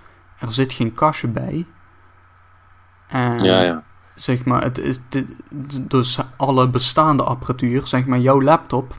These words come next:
Speaker 1: die, eh, heeft out of the box, heeft die geen software om met die controller te verbinden.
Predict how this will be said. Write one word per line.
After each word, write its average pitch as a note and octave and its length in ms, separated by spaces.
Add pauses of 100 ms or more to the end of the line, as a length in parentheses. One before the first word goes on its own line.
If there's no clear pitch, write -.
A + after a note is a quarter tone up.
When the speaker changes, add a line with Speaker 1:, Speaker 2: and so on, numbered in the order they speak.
(440)
Speaker 1:
die, B2+ 200
eh, C3 280
heeft B2 400 (400)
out C3+ 180
of B2+ 120
the B2+ 60
box, C#3+ 440 (280)
heeft B2+ 240
die A#2 140
geen B2 540 (260)
software - 680
om B2 300
met B2 180
die C3+ 100
controller C#3 540
te B2 120
verbinden. B2 560